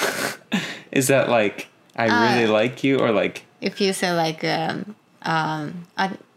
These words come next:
Speaker 2: yeah, you said that. Uh,
Speaker 1: Yeah.
Speaker 2: can you say that?
Speaker 1: "Anata ga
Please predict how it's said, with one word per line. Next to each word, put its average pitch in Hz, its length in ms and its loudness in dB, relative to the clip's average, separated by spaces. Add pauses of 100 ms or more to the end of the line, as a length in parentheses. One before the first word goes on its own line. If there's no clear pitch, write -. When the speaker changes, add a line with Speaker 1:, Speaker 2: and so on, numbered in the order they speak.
(160)
Speaker 2:
yeah, 208 220 -2
you 196 160 0
said 170 240 -2
that. - 140 -2 (100)
Uh, 143 80 2
Speaker 1:
Yeah. 127 160 4
Speaker 2:
can 208 160 -4
you 202 80 -2
say 165 160 -2
that? 180 240 -2 (420)
Speaker 1:
"Anata 151 1000 0 (1000)
ga 185 300 2